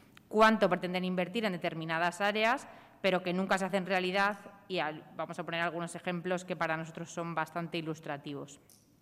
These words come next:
Dicen que hacen una apuesta por la mejora energética del munici-, municipio y cuando vemos que han presupuestado casi uno coma cinco millones, pues nos lo podemos creer. Pero después vemos que se han gastado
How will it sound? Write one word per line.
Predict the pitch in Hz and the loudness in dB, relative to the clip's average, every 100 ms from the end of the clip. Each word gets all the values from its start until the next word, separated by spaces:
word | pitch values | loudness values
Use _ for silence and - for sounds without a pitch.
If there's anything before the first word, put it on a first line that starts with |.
| _ _ _ - - - - - | _ _ _ -20 -20 -20 -20 -10
Dicen | 233 254 269 | -4 0 2
que | |
hacen | 269 262 | 2 2
una | 262 254 | 2 2
apuesta | 247 247 254 - 269 | 2 0 -2 -2 0
por | 220 190 | 2 2
la | 175 | 0
mejora | 165 214 214 | 0 0 0
energética | 214 196 214 202 214 | 0 -2 -4 -4 -2
del | 196 196 | 0 -2
munici-, | 202 202 220 247 214 - | -4 -6 -8 -12 -12 -6
municipio | 208 220 214 233 254 269 | -2 -2 -4 -4 -2 -2
y | 220 | -4
cuando | 190 185 180 185 | -2 -2 0 -2
vemos | 226 185 160 | -2 -2 -6
que | - | -6
han | 180 | -6
presupuestado | 202 208 202 190 220 185 | -6 -6 -8 -6 -4 -4
casi | - 202 170 147 - - - _ | -4 -6 -8 -12 -18 -20 -20 _
uno | 226 208 196 | 0 0 0
coma | 196 196 | 0 -2
cinco | 202 196 202 | -4 -4 -4
millones, | 196 208 214 220 233 - - | -4 -4 -4 -6 -8 -18 -12
pues | - 165 | -6 -6
nos | 160 | -6
lo | 160 | -6
podemos | 160 160 165 | -6 -6 -8
creer. | - 139 180 - - - - - - - _ | -10 -10 -10 -14 -20 -20 -20 -20 -20 -20 _
Pero | 208 190 | 2 4
después | 185 180 - 233 220 | 2 -2 -2 -2 0
vemos | 247 254 247 269 | 0 2 0 0
que | - | -4
se | 202 | -2
han | 208 | 0
gastado | 208 208 226 220 180 156 | -2 -2 0 0 0 -4